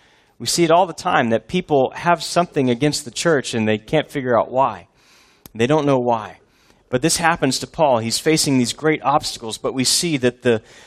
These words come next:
the mission is advancing to the nations. We're finally in Rome. After twenty-two years, we're finally in Rome. Actually, about thirty-two years from the beginning of Acts,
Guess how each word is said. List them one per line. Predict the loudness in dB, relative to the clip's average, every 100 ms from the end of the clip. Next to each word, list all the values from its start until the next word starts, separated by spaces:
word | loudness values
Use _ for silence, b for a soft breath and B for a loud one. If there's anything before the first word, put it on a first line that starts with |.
| B -2
the |
mission | 2 4 4 2 0 0
is | -2 -2
advancing | -4 0 2 2 0 -2 -2 -6 B B
to | -2
the | 2
nations. | 4 4 2 0 -2 -4
We're | -6
finally | -8 -2 2 4 4 2 0 -2 b b 0
in | 2 4 0 -6
Rome. | -6 0 2 2 -2 -10 _ _ _ _ _ _ _ _ _ _ _ -6
After | -4 -4 -6
twenty-two | -2 2 2 0 0 0
years, | 2 2 2 -2 -10 -10
we're | -14
finally | -8 -2 0 2 2 0
in | 2 0 2
Rome. | 2 2 4
Actually, | 2 2 -2
about | 0 0 -2
thirty-two | -4 -2 0 -2 -2 0
years | 2 2 2 0
from | -2 -4
the | -4
beginning | -2 0 2 2
of | 0
Acts, | 2 2 0 -8